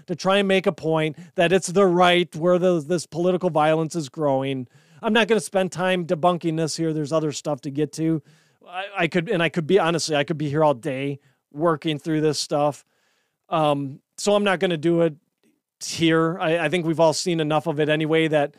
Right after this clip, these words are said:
oh, it's red states, but, oh, well, you know, where are the people concentrated, uh, i-, where are the people, uh, uh, concentrated that are committing these crimes? Well, it's in the big Democrat-run cities. And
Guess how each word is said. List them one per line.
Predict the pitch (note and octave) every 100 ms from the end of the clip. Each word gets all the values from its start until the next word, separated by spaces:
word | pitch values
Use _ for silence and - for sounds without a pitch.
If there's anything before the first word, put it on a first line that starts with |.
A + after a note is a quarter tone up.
| _ _
oh, | F3 E3
it's | C#3+
red | D#3 E3+ E3+
states, | - D#3+ D3+
but, | - D#3+ F3
oh, | E3+ D#3 C3+
well, | B2+ D3 C#3+ C3+ A#2 _ _ _ _ -
you | D3
know, | C3+
where | C3 D3 D#3+ D#3
are | D3+
the | C#3
people | D3 D#3 D#3+ D3 C#3
concentrated, | - D3 D3 D3+ C#3+ D#3 D3 C#3+ B2+ A#2 _ _ _
uh, | D#3+ C#3+ C3+ C3+
i-, | D#3 F3+ - A3
where | F3+ F#3 F3
are | D#3
the | D3+
people, | - D#3 C#3+ D3+ C#3+
uh, | C#3 C3+ A#2+ _ _ _ _ -
uh, | C#3
concentrated | C#3+ D#3+ D#3 D#3+ E3 D#3+ D#3 C#3+
that | D3
are | C#3
committing | - D3 D3+ D#3
these | D#3 C#3+
crimes? | - D3+ D3
Well, | D3 D#3
it's | E3+
in | D#3+
the | C#3
big | D3+ C#3+
Democrat-run | D3 C#3 C3 D3 C3+ C3 B2+
cities. | A2+ D#3 A#2+ F#2 - - _ _ _ _ _ _ -
And | D#3 C#3+ C#3